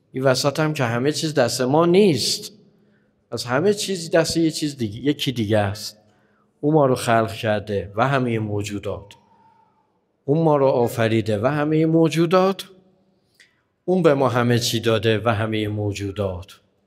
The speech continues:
همش به دست اوست. خب،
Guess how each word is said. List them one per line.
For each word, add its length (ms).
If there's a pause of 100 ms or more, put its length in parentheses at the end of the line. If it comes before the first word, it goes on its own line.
(280)
همش 380
به 140
دست 340
اوست. 540 (580)
خب، 360